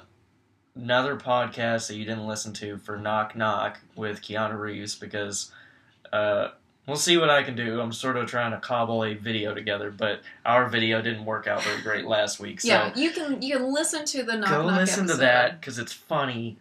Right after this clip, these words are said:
Speaker 2: Mm-hmm.
Speaker 1: and I like the stupid opening I added.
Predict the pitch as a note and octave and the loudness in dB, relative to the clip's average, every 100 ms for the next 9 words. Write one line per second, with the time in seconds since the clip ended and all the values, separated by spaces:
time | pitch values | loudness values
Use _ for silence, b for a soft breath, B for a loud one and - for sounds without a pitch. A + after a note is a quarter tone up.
0 | - B3+ F3+ B2 A#2 B2 A#2+ C3 C3+ B2+ | 0 0 2 2 4 2 4 2 0 -6
1 | - - - C3 C3 B2 A#2+ A2 G#2 G#2 | -6 -6 -4 -2 0 -2 -2 -4 -4 -2
2 | G#2+ G#2+ G#2 G#2 A2+ | 2 2 2 0 -6